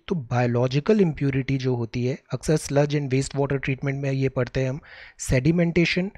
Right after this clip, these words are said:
बॉयलिंग, स्टरीलाइजेशन और डिस्टिलेशन,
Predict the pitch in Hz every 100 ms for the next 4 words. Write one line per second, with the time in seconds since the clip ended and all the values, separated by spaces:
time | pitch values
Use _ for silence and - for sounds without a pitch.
0 | - - _ - 117 123 123 143 170 -
1 | - - _ - - 139 147 170 165 160
2 | 160 180 202 - - 156 151 127 - 143
3 | 117 107 104